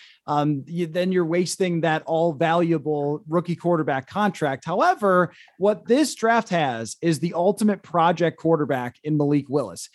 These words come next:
And what's really hard to figure out is how much the league actually values Malik Willis. Like, there's probably five teams that you could make an argument for before the Vikings pick, "Hey, you should go with a quarterback here." Teams like even Detroit should look down the road at their quarterback position.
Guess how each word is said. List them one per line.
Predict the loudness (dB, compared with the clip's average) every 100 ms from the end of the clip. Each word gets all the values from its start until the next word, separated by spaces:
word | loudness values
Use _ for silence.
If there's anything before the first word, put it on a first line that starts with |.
| _ -4
And | 0 2
what's | 0 -2 -2
really | 0 2
hard | 2 0
to |
figure | -4 0 2
out | 2 2
is | -2 -4
how | 0 2
much | 0 -2 -2
the | 0
league | 2 2 0 -4 -10
actually | -4 -4 0 0 2
values | 2 2 0 -2 -4 -6
Malik | -2 -2 0
Willis. | 0 0 -2 -8 -16 -10 -2
Like, | 0
there's | 2 0 0
probably | 0 0 2 0
five | -2 -6 0 2 0
teams | 0 2 2 2
that | -2 -4
you | -4
could | 0
make | 0 2
an | 2
argument | 2 2 -2 -4 -2
for | 0 2 2 0 _ _ -8
before | -2 2 2
the | 2
Vikings | 0 -2 -2 -6 -2
pick, | -2 -2 -4
"Hey, | 0
you | 0 2 0 2
should | 0 0
go | 2 2
with | 2 0
a |
quarterback | 0 0 0 -2 -4
here." | -6 -6
Teams | 0 0 2 0
like | 0 0 _ _ -4
even | 0 0 -2
Detroit | -6 -2 0 0 0
should | -4 -2
look | -2 0
down | 0 2
the | 0
road | 0 0 0
at |
their | -2 -2
quarterback | -2 -2 0 0 -2
position. | -4 -4 0 0 0